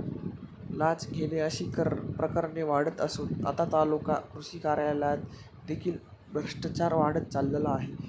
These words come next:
भ्रष्टाचाराचा सामना बळीराजा देखील करावा लागत आहे. नवापूर तालुक्यातील कोणतेही शासकीय अधिकारी,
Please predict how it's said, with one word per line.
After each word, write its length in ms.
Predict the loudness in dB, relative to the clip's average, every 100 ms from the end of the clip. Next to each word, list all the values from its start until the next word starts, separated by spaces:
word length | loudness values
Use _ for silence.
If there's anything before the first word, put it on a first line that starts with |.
| -6 -4
भ्रष्टाचाराचा 640 | -6 -4 0 2 4 2
सामना 360 | 0 0 0 2
बळीराजा 440 | 4 4 4 2
देखील 300 | 0 -2 -2
करावा 380 | -4 0 2 2
लागत 360 | 2 0 0 -4
आहे. 180 | -6 -8 -12 -12 -8 -6 -6 0
नवापूर 460 | 4 4 2 -2 -2 -4 -4 -6 -10 -20 -20 -20 -20 -8 2
तालुक्यातील 500 | 4 4 4 2 2
कोणतेही 420 | 2 2 0 0
शासकीय 500 | -2 -6 -8 -6 -2
अधिकारी, 600 | -2 -2 -2 0 0